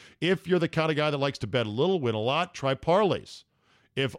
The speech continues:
all your picks come through, multiply your winnings. It's that simple.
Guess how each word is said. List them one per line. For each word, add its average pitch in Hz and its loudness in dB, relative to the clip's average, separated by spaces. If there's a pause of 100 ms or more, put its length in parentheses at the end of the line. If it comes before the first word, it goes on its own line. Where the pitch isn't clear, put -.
(120)
all 156 6
your 185 4
picks - -2
come 123 0
through, 175 0
multiply 120 0
your 101 -2
winnings. 123 -2
It's 92 -10
that 98 -6 (240)
simple. 95 -8